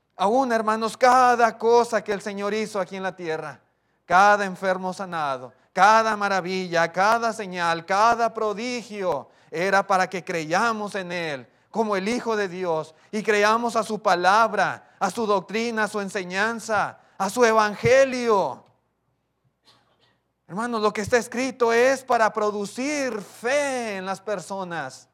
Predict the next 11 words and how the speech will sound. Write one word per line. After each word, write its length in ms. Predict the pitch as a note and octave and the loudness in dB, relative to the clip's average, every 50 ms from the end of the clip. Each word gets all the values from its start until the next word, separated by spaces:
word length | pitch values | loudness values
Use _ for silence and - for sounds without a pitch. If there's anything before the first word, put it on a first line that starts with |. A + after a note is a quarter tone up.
| _ _ _ _ _ _ _ _ _ _ _ _ _ _ | _ _ _ _ _ _ _ _ _ _ _ _ _ _
Fe, 560 | - G3 G3+ A3 A3+ A3 G3 F3 D3 B2 G#2+ _ _ _ _ _ _ _ _ _ _ _ _ _ _ _ _ _ _ _ _ _ _ _ _ _ | -18 -14 -14 -12 -12 -12 -12 -14 -16 -18 _ _ _ _ _ _ _ _ _ _ _ _ _ _ _ _ _ _ _ _ _ _ _ _ _ _
fe. 300 | _ F#3 F#3 F#3 F#3 F3 _ _ _ _ _ _ _ _ _ _ _ _ _ _ _ _ _ _ _ _ _ _ _ _ _ _ _ _ _ _ _ _ _ _ _ _ _ _ _ _ _ _ _ _ _ _ _ _ _ _ _ _ _ _ _ _ _ _ _ _ _ _ _ _ _ _ _ _ _ _ _ _ _ _ _ _ _ _ _ _ _ _ | _ -20 -20 -20 -20 _ _ _ _ _ _ _ _ _ _ _ _ _ _ _ _ _ _ _ _ _ _ _ _ _ _ _ _ _ _ _ _ _ _ _ _ _ _ _ _ _ _ _ _ _ _ _ _ _ _ _ _ _ _ _ _ _ _ _ _ _ _ _ _ _ _ _ _ _ _ _ _ _ _ _ _ _ _ _ _ _ _ _
Y 80 | D#3+ F#3 | -2 -2
otra 240 | A3+ - A#3+ A3 G#3 | 0 2 2 2 2
vez 240 | G3+ G#3+ A3 G#3+ - | 4 2 2 0 -2
caemos 440 | A3+ G#3+ G#3 G#3+ A3 A3 A3 G#3+ | -4 -2 -2 -2 -4 -4 -4 -4
a 60 | A3+ G#3+ | -4 -4
la 140 | G3 F#3+ | -4 -4
misma 340 | F#3+ G3 G#3 G#3 G#3 G3+ G3+ | -4 -4 -6 -6 -6 -6 -6
conclusión, 640 | G3+ G3 F#3+ E3+ F#3+ F#3+ F3+ E3 - G3 F#3+ F#3+ F#3 | -6 -6 -8 -6 -8 -10 -10 -8 -8 -6 -6 -6 -4
hermanos. 640 | F3 E3+ E3+ F3 F3+ F#3+ F3 C#3+ C3 - - - | -6 -6 -4 -4 -4 -4 -6 -8 -12 -18 -20 -20